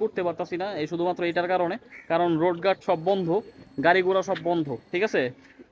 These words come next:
স্টুডেন্টের আপনার, আহ, যেই দাবিগুলা করছে ওরা, ওদের জন্য আর কি এই মূল ইয়াগুলো হইছে। আসলে এটা ওদের দাবি ওরা করতেছে শুধুমাত্র কিন্তু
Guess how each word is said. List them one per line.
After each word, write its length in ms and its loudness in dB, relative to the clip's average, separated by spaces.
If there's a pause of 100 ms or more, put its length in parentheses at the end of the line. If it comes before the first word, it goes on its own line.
স্টুডেন্টের 560 2 (320)
আপনার, 260 -2
আহ, 60 -2 (180)
যেই 180 0
দাবিগুলা 460 2
করছে 240 -2
ওরা, 120 4 (140)
ওদের 260 -4
জন্য 160 -2 (100)
আর 120 2
কি 80 4 (300)
এই 100 2 (420)
মূল 120 0 (400)
ইয়াগুলো 360 4
হইছে। 200 0 (100)
আসলে 240 2 (560)
এটা 140 6 (160)
ওদের 260 4
দাবি 200 4 (220)
ওরা 200 2
করতেছে 340 -2 (120)
শুধুমাত্র 360 -2 (100)
কিন্তু 140 -2